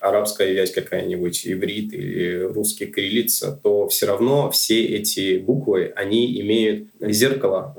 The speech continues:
зеркальное отражение в латинице, классической латинице. То есть любой сайт, который имеет кириллическое обозначение, вы можете найти какие-то сервисы, которые вам показывают, как этот с-, сайт выглядит на латинице. И когда человек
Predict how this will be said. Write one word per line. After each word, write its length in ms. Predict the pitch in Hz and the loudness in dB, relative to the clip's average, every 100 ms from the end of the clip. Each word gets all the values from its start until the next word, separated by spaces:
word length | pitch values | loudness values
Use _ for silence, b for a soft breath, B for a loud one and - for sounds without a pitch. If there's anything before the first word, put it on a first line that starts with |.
| 101 | 0
зеркальное 420 | 107 107 110 104 | 0 2 2 2
отражение 520 | - 107 123 123 107 | 2 2 4 2 2
в 80 | 95 | 2
латинице, 640 | 107 107 117 101 - - - | 0 2 2 2 0 -4 -2
классической 440 | 98 - - 107 | -2 0 0 2
латинице. 540 | 104 101 98 90 - - | 0 0 -2 -2 -4 0
То 80 | |
есть 140 | 101 - | 0 2
любой 300 | 113 113 101 | 2 4 2
сайт, 420 | - 151 - - | 2 2 0 -2
который 440 | - 107 107 101 101 | -2 2 2 2 2
имеет 220 | 101 95 | 0 0
кириллическое 520 | - 104 104 - - | 0 0 0 -2 0
обозначение, 680 | 95 90 95 - - - - - | 0 0 0 -2 -2 -4 -8 0
вы 100 | 117 | 2
можете 320 | 110 101 - | 2 2 0
найти 220 | 98 - | -2 -4
какие-то 240 | - - - | -10 -8 -2
сервисы, 420 | 151 175 143 - | 2 2 0 -2
которые 280 | - 123 123 | 0 2 2
вам 80 | 104 | 2
показывают, 400 | 107 123 117 107 | 0 0 0 0
как 120 | 110 | -2
этот 120 | - | -2
с-, 220 | - - - | -4 -2 0
сайт 300 | - 113 - | 2 2 2
выглядит 520 | 113 110 104 98 - | 2 4 2 0 0
на 120 | 113 | 2
латинице. 640 | 107 107 110 92 - - - | 2 4 0 0 -2 -6 -6
И 80 | - | -2
когда 280 | 107 113 110 | 2 2 2
человек 340 | - 110 110 | 2 2 2